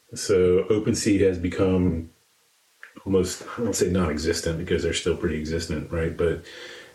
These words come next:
they used to have a huge majority, and they have lost it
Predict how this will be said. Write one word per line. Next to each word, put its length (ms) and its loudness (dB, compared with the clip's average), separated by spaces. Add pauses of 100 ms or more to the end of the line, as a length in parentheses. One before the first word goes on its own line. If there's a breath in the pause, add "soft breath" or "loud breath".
they 120 2
used 300 2
to 100 2
have 520 0
a 120 -6
huge 580 0
majority, 760 0
and 320 -2
they 120 2
have 200 0
lost 380 -2
it 160 -6